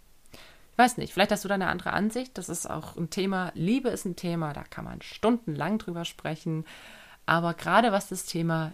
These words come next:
Liebe für Geschwisterkinder angeht, kann ich dir versichern, dass jedes Kind seine eigene Liebesbeziehung zu dir aufbauen wird und du zu den Kindern.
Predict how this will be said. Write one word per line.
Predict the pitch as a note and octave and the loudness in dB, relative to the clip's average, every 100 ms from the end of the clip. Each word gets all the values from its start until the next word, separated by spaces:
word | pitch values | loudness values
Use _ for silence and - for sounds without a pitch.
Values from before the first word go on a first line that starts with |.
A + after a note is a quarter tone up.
| - | -6
Liebe | D#3 D#3 G3+ G3+ G3 F#3+ F#3+ | -2 2 2 2 0 -2 -4
für | - D#3+ | -4 -4
Geschwisterkinder | E3 E3+ - D#3+ - D3+ D3+ C#3 C3 | -2 -4 -4 -6 -4 -8 -6 -6 -6
angeht, | C#3 C3+ B2+ - | -6 -8 -10 -10
kann | E3 F#3 | -6 -6
ich | - | -4
dir | F#3+ | -4
versichern, | F#3+ E3 D#3+ - D3 D3 - - - - - | -2 -4 -6 -6 -6 -6 -10 -20 -20 -20 -6
dass | D#3+ D#3+ - - - | -6 -4 -8 -12 -8
jedes | D3+ C#3+ F#3 A3 A#3 A#3 - - | -6 0 2 4 2 -2 -4 -10
Kind | - D#3 D3+ D#3 - - - - | -4 -2 -2 -4 -10 -20 -20 -10
seine | D3+ D#3 D#3 | -4 -2 -2
eigene | - D#3 F3+ G3 | -2 -2 -2 -2
Liebesbeziehung | F3 F#3 F#3+ - - D#3 D3 | -2 -4 -8 -10 -6 -4 -4
zu | - | -6
dir | C#3 - | -8 -6
aufbauen | D#3 - D3 C#3 C3+ | -8 -8 -8 -6 -2
wird | F#3 A3 G3+ | 0 0 -2
und | D#3+ F3+ | -6 0
du | A3 | -2
zu | A#3 - | -2 -8
den | C#3+ C3 | -8 -8
Kindern. | - F#3 G3 F#3 F#3+ | -4 -4 -2 -2 -4